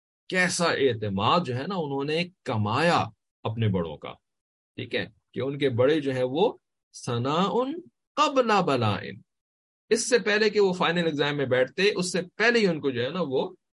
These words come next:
माशाल्लाह, ठीक है। तो फरमाते हैं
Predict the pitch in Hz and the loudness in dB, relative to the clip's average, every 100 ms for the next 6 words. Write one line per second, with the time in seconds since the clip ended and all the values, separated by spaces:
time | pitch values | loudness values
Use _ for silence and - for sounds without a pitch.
0 | _ _ - 135 120 110 95 101 - _ | _ _ -6 -2 -2 -2 -4 -6 -12 _
1 | _ _ _ _ _ - 156 202 214 _ | _ _ _ _ _ -12 -8 -8 -10 _
2 | _ _ _ _ _ _ _ _ _ _ | _ _ _ _ _ _ _ _ _ _
3 | _ _ _ _ - 110 98 90 82 _ | _ _ _ _ -8 -4 -2 -2 -6 _
4 | _ _ _ - 110 107 107 123 107 | _ _ _ -10 -4 -2 0 0 -2